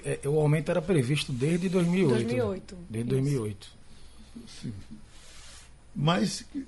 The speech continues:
Speaker 3: é conse-, é, é considerado um aumento, me parece, dos melhores que já, que, que, que já deram até agora, ou não?
Speaker 1: Olha, ainda assim o salário
Speaker 3: Não,
Speaker 1: é
Speaker 3: a gente tá,
Speaker 1: muito,
Speaker 3: é, é,
Speaker 1: é.
Speaker 3: é, é outra história. Agora,
Speaker 1: É.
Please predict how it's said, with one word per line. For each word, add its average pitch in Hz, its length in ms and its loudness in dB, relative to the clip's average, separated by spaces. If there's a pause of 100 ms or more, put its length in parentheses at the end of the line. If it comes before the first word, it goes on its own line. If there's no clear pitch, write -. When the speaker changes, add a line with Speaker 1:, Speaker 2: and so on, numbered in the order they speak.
(1400)
Speaker 3:
é 147 140 6
conse-, 190 340 0
é, 185 300 2
é 151 40 8
considerado 170 640 0
um 226 40 0
aumento, 196 420 2
me 214 120 0
parece, 185 320 0
dos 220 140 6
melhores 202 400 4
que - 120 -4
já, 151 80 0
que, 85 220 -6 (160)
que, 123 220 -4 (180)
que 135 60 -6
já 123 160 0
deram 120 200 -4
até 113 180 -6
agora, 110 260 -4
ou 151 60 -2
não? 107 140 -4 (600)
Speaker 1:
Olha, 131 300 -2 (100)
ainda 214 460 6
assim 185 400 0
o 240 80 2
salário 165 520 0
Speaker 3:
Não, 269 280 6
Speaker 1:
é - 100 4
Speaker 3:
a 151 100 6
gente 127 180 4
tá, 147 120 4
Speaker 1:
muito, 202 240 2
Speaker 3:
é, 151 460 4
é, 127 160 0
Speaker 1:
é. 135 420 2
Speaker 3:
é, 151 40 6
é 180 40 6
outra - 160 -2
história. 175 320 0
Agora, 156 280 4
Speaker 1:
É. 110 40 -2